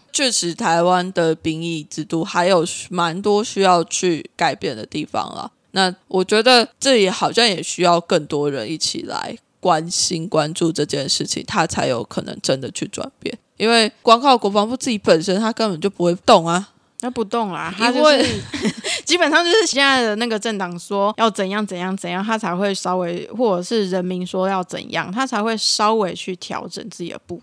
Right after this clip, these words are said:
Speaker 2: 调。
Speaker 1: 从外部才能够推进一些东西。
Speaker 2: 对。
Speaker 1: 我个人也是这么觉得，因为你就算是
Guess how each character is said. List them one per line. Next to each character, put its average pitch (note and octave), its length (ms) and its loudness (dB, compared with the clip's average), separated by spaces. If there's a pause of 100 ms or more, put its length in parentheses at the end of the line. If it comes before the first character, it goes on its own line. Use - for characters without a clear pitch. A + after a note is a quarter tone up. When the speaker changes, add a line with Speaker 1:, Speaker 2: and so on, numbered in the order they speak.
(100)
Speaker 2:
调。 - 120 -8 (220)
Speaker 1:
从 F#3 260 -6
外 G3 200 4
部 F3 340 -2
才 D#3+ 320 -2
能 D#3 300 -8
够 D#3 480 0
推 D#3+ 180 0
进 D#3+ 260 -4
一 D#3 120 -8
些 - 180 -6
东 - 260 -8
西。 - 300 -8 (160)
Speaker 2:
对。 - 100 -10 (220)
Speaker 1:
我 D#3 220 0
个 G#3 200 6
人 D#3+ 160 4
也 A#2+ 80 -6
是 - 140 -4
这 D#3+ 160 -2
么 C3 120 -6
觉 - 280 -8
得， A2 160 -2
因 E3 60 -2
为 F3+ 160 0
你 D3+ 320 -8
就 C4 160 2
算 A3 260 2
是 F3+ 420 -2